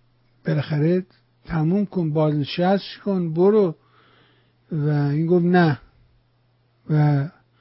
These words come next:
تا پنجشنبه اومد سر کار، ولی از پنجشنبه بعد دیگه نیومد سر کار. امروز اعلام کردن که، اه، خانواده‌اش که بله، ایشون در بیمارستان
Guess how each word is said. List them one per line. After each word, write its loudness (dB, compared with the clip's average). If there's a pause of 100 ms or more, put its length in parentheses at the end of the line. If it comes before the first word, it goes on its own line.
(420)
تا 0
پنجشنبه 4
اومد 4 (120)
سر 4
کار، 2 (1040)
ولی 4
از 2
پنجشنبه 0
بعد 0
دیگه 0
نیومد 2
سر -6
کار. -10
امروز 0 (360)
اعلام 2
کردن 0
که، -2 (760)
اه، -6 (1200)
خانواده‌اش 2
که 0
بله، 2
ایشون -4
در 0
بیمارستان -4